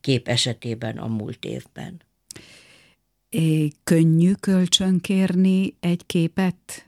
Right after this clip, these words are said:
Speaker 2: egy másik múzeumtól? Tehát azért itt olyan féltve őrzött kincsek voltak, mint például egy pusztán, ami a franciák egyik nemzeti kincse, amit a Louvre-ból adtak oda.
Speaker 1: Ö, változó, ö, ö,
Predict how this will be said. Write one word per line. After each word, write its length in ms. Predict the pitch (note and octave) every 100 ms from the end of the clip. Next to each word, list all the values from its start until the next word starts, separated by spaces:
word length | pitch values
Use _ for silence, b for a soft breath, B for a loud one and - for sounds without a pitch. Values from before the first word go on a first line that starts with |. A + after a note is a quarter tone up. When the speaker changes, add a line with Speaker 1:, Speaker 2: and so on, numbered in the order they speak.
| - -
Speaker 2:
egy 200 | D#3+ E3
másik 400 | D#3 D3+ D#3+ -
múzeumtól? 920 | D#3 D3 D#3 F#3+ A3 - D#3+ D3 D3+ -
Tehát 240 | E3+ D#3
azért 260 | D#3+ D#3+ D#3+
itt 180 | D#3+ F3
olyan 200 | E3+ E3
féltve 440 | - F#3 - D#3
őrzött 320 | D3+ D#3 D#3+
kincsek 400 | - D#3+ D3+ D3+
voltak, 380 | D#3+ D3 D#3 C#3+
mint 220 | D3+ D3+
például 560 | - D3+ D3 D3+ D3+ D3+
egy 120 | C#3+
pusztán, 540 | - D#3 - D#3+ D3 D3
ami 300 | D3+ D#3 D3+
a 140 | D3 B B B
franciák 560 | - F#3 F3+ - E3 E3+
egyik 220 | D#3+ E3
nemzeti 460 | E3+ D#3+ E3 D3 D3+
kincse, 380 | E3 D#3 - D#3
amit 240 | D#3 D3
a 80 | D3+
Louvre-ból 500 | D#3+ D#3 E3 D3+ D3+
adtak 420 | D3+ - D#3 -
oda. 380 | D3+ E3 E3 - -
Speaker 1:
Ö, 180 | E3 D3+
változó, 840 | D3+ D3 C#3 - C3 A#2 B2 A#2 -
ö, 80 | -
ö, 240 | D3+ -